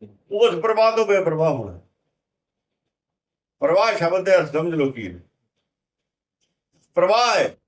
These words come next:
ਕਹਿਣ ਵਿੱਚ ਸੰਸਾਰ ਨਰਕ ਵੱਲ ਨੂੰ ਰੁੜਦਾ ਜਾ ਰਿਹਾ। ਇਹ ਜੋ ਨਿਕਲ ਕੇ ਸੁਰਗ ਵਾਲੇ ਬਹਿਣ ਨੂੰ ਪੈ ਲੈਣਾ, ਉਹ ਹੁਕਮ ਵਾਲਾ ਬਹਿਣ।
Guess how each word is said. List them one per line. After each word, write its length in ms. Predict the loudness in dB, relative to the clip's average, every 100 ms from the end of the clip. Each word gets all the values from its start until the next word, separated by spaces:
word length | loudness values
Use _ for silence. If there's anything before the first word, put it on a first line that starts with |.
| _ _ -14 -10 -8 -8 -10 -14 _ -20 -20 _ _ _ _ _ -6
ਕਹਿਣ 260 | -4 -4
ਵਿੱਚ 160 | -4 -4
ਸੰਸਾਰ 680 | -2 -2 0 2 2 2 0 -6 -2
ਨਰਕ 280 | 0 0 0
ਵੱਲ 160 | 2
ਨੂੰ 100 | 2
ਰੁੜਦਾ 300 | -2 0 0 0
ਜਾ 200 | 0 -2
ਰਿਹਾ। 200 | -6 -10 -12 _ _ _ _ _
ਇਹ 240 | 2 4 4
ਜੋ 140 | 2
ਨਿਕਲ 340 | 2 0 -2 -2
ਕੇ 280 | 0 0 0
ਸੁਰਗ 240 | 0 2
ਵਾਲੇ 240 | 2 2 2
ਬਹਿਣ 240 | 0 0
ਨੂੰ 140 | -4 -4
ਪੈ 120 | -4
ਲੈਣਾ, 280 | -4 -8 -14 -20 _ _ _ _ _ _ _ _ _ _ _ _ -8
ਉਹ 240 | -4 2
ਹੁਕਮ 260 | 2 2 0
ਵਾਲਾ 180 | 0 0
ਬਹਿਣ। 300 | 0 -4